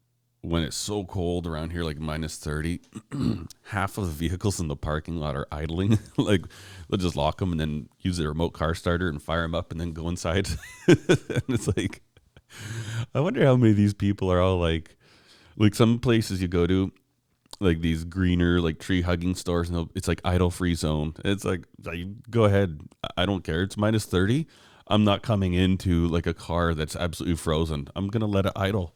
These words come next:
<laughs> It's an idle free zone. It's like, says who? Go ahead. Do you, do you have a right to enforce that on me?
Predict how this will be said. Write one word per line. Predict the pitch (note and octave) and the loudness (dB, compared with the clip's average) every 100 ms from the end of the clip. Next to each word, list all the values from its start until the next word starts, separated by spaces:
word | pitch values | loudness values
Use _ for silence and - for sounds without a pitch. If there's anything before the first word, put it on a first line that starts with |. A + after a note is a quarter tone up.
| - | -14
<laughs> | F#2+ - - _ | -16 -16 -20 _
It's | - | -6
an | B3+ | -6
idle | - A3 A#3 G#3+ | -2 0 0 -2
free | - A3 G3+ | -2 0 2
zone. | F#3 G#3+ G#3 F#3 F3 - - - A2 - - - | 2 2 0 -2 -4 -10 -12 -14 -20 -20 -20 -20
It's | _ B2+ | _ -8
like, | A#2+ | 2
says | D3+ C#3+ | 4 6
who? | F3 G3 D#2 - _ _ _ _ _ _ - _ _ - - _ _ _ | 6 6 4 -2 _ _ _ _ _ _ -20 _ _ -20 -20 _ _ _
Go | D3+ F#3 | 4 4
ahead. | D#3+ F3 G#2+ | 4 2 0
Do | A2 | 0
you, | A#2+ G#2+ | 0 2
do | B2 | 4
you | |
have | C3+ | 6
a | G2 | 6
right | F#2+ G#2+ C3+ | 6 4 4
to | B2 | 2
enforce | G#2+ - G#2 - | 0 2 0 2
that | B2 B2+ | 2 4
on | C3+ | 4
me? | F#3+ A3+ | 2 -2